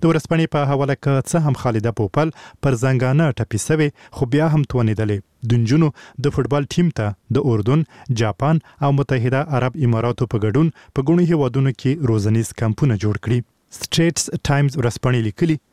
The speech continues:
په دغو کمپونو کې له افغانستانه دننه او بهر فوټبالرانې ورتلې، خو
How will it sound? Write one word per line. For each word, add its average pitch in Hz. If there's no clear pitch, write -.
په 160
دغو 208
کمپونو 156
کې 135
له 117
افغانستانه 117
دننه 117
او 110
بهر 117
فوټبالرانې 127
ورتلې، 107
خو 185